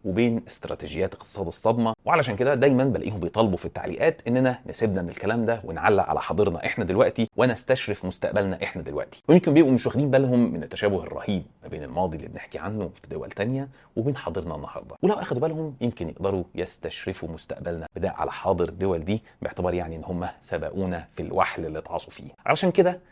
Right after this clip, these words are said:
عايزين نركز قوي مع بعض النهاردة علشان نفهم الرابط اللي بين حكاية جنوب أفريقيا وبين دولنا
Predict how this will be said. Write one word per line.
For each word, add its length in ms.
عايزين 220
نركز 420
قوي 160
مع 140
بعض 220
النهاردة 440
علشان 260
نفهم 220
الرابط 360
اللي 120
بين 120
حكاية 380
جنوب 260
أفريقيا 440
وبين 280
دولنا 400